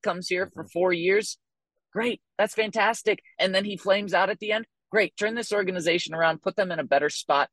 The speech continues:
Speaker 1: than where they are right now. Uh, a-, and give him all the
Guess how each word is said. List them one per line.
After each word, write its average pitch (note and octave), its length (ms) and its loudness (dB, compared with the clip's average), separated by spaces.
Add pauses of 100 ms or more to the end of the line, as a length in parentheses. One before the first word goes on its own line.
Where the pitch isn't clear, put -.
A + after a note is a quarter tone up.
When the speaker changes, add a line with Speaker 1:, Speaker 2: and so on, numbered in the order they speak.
(220)
Speaker 1:
than C3 140 0
where C3+ 240 4
they C#3 220 0
are B2 260 2
right A#2 340 -4
now. A#2 260 -2 (260)
Uh, B2 200 2 (300)
a-, C#3+ 200 -4
and C3+ 300 -6
give F#3 200 0
him F#3 160 -4
all E3 140 6
the C3+ 100 -4